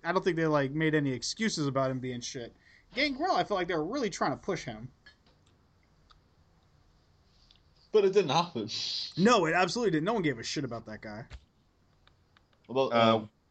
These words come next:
Speaker 3: what about Crash Holly?
Speaker 1: Oh, man,
Speaker 2: Crash
Speaker 1: I like
Speaker 2: Holly was
Speaker 1: that guy.
Speaker 2: awesome.
Speaker 1: The hardcore
Speaker 3: Uh,
Speaker 1: champion.
Speaker 3: Or, um, I always get him confused with, uh, God, what's his name?
Speaker 1: Bob Holly?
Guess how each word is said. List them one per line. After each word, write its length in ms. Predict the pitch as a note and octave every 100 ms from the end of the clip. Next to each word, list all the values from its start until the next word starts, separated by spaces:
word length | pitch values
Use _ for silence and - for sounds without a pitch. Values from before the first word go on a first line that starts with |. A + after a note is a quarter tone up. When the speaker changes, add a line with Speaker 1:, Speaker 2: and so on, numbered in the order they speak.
| _ _ -
Speaker 3:
what 80 | B2+
about 220 | F3+ -
Crash 360 | - D3+ D3 -
Holly? 500 | B2+ C3 G2+ F#2 - _ _ _ _ _ _ -
Speaker 1:
Oh, 400 | B3 C4+ A3 F#3
man, 200 | G#3+ D4+ C4
Speaker 2:
Crash 240 | A3+ -
Speaker 1:
I 40 |
like 40 | F#4
Speaker 2:
Holly 80 | G3
was 80 | D3
Speaker 1:
that 60 |
guy. 200 | C#3 A3+
Speaker 2:
awesome. 320 | C4+ - A2+ G#2 _ _ _ _ _
Speaker 1:
The 80 | F3+
hardcore 600 | - B3 B3 - C#4+ C4
Speaker 3:
Uh, 40 | A3
Speaker 1:
champion. 800 | D#4 D#4 C#4+ G#3+ D3 A2 C3+ - _ _ _ _ _ _ _ -
Speaker 3:
Or, 280 | B2 C3+
um, 420 | B2+ C3+ C3 B2 - - D2 C2 D#2+ E2+
I 100 | G2
always 220 | C#3 C#3 -
get 180 | B2+
him 240 | A2+ B2 A#2
confused 560 | A2+ - A#2+ A#2 A2+
with, 240 | A2 G#2+ -
uh, 540 | G#2+ G#2 G2+ G2+ G2+ G2 B2+
God, 200 | A2+ G#2+
what's 200 | G2 G#2+
his 140 | G#2+ G2+
name? 280 | G2+ F2 F2
Speaker 1:
Bob 120 | D#3
Holly? 500 | E3+ F3 B3+ C#4+